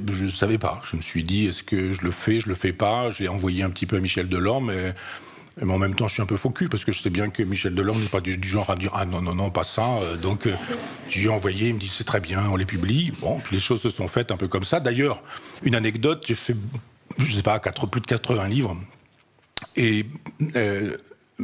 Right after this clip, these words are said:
personne n'a remarqué que chacun de mes livres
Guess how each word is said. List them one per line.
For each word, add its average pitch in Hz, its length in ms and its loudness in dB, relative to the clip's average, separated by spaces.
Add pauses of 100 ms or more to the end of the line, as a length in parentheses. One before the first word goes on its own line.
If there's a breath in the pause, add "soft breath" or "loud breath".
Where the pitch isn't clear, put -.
(240)
personne 123 580 2
n'a 104 200 4
remarqué 107 460 2
que 110 140 0
chacun 123 340 2
de 104 60 0
mes 101 140 2
livres 107 360 2